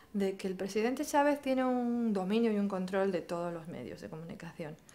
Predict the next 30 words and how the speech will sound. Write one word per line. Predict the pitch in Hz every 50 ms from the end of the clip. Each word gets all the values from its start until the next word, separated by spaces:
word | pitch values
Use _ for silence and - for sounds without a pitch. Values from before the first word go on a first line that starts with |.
| - - - - - - - -
Y, | 214 220 214 214 214 214 214 208 214 214 - - - - - - -
y | 196 208
el | 185
presidente | 190 180 - 202 185 202 202 226
Chávez | 233 240 262 247 233 226 214
ha | 214
ganado | 208 214 214 226 240 254 269 254
elecciones | 226 202 190 - - - 226 240 254 254 262 269 294 285 - - - _ - -
con | - 185 180
un | 180 185 196
respaldo | 214 220 220 - - 208 233 240
electoral | 220 208 196 196 - 202 185 185 214 240
de | 233 196
más | 180 185 202 202
del | 214 196
sesenta | 202 196 180 196 196 202 190 196
por | 208 208
ciento, | - 226 226 233 233 - 269 294 285 - - - - - - -
teniendo | 226 196 196 202 202 202 214 233
en | 254 269
contra | 262 226 196 202 202 233 247 240 - - - -
a | 202 202 202 214
la | 220 208 208
práctica | 208 202 202 - 214 - 208
totalidad | 202 196 185 - 180 180 185 190 220 233
de | 214 180
los | 175 170 175 -
medios | 180 175 170 170 170
de | 170
comunicación. | - 165 160 165 160 156 - 160 - - 226 233 226 202 -